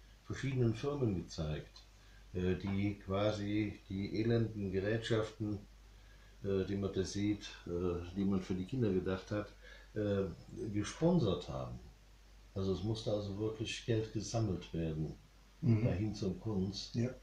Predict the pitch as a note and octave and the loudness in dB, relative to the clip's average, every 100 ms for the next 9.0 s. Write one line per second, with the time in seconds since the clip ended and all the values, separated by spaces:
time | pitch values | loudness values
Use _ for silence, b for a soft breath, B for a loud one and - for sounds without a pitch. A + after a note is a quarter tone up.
0 | - - F#2 F2 E2+ F2 F2+ F2+ F2+ - | -20 -4 0 2 0 2 2 2 0 0
1 | F#2+ - A2 G#2+ A2 G#2+ A2 F#2 A2 - | -2 0 -2 0 0 0 0 0 0 -2
2 | - G2 E2 - G2 A#2 - F#2+ - - | -4 -4 -4 -2 0 2 0 -2 -4 -4
3 | G#2 G2+ F#2+ C3 B2 F#2 G2 A2+ A2 A#2 | -2 0 2 4 4 2 0 0 0 -2
4 | B B G#2 F#2+ - G#2+ - A2 - F#2+ | B B 0 2 4 2 0 -6 -2 -2
5 | F2+ F2+ F2+ A#2 B2 - b b b G2+ | 2 0 2 0 -2 -6 b b b -2
6 | F#2 - - - C3 B2+ D3 D#3 A2+ E2 | 0 0 0 -4 -2 0 0 0 -2 -2
7 | D2+ D#2 - F#2+ G#2 A#2 B2+ A2+ - D3 | -4 -6 -2 0 2 0 2 0 2 0
8 | C#3 A#2 F#2 F2+ F#2 F#2 A#2+ D#3 D3+ A#2+ | 2 2 2 2 0 2 2 2 2 0